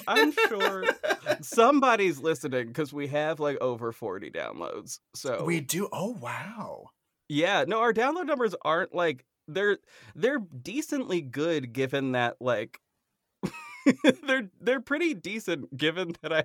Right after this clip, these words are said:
Speaker 1: haven't done a whole lot as far as the promotion of this goes.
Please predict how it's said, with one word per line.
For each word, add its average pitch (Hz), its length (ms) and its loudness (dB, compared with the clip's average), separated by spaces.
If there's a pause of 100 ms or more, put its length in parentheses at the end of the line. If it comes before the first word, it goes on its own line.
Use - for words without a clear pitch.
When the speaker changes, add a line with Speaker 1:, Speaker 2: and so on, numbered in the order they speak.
Speaker 1:
haven't - 520 -6 (760)
done 156 240 2
a 170 140 4
whole 160 420 0
lot 147 380 2
as 135 180 -2
far 156 280 2
as 156 160 -2
the 143 100 -4
promotion 127 640 -2
of 170 140 -6
this 190 200 -4
goes. 220 460 -2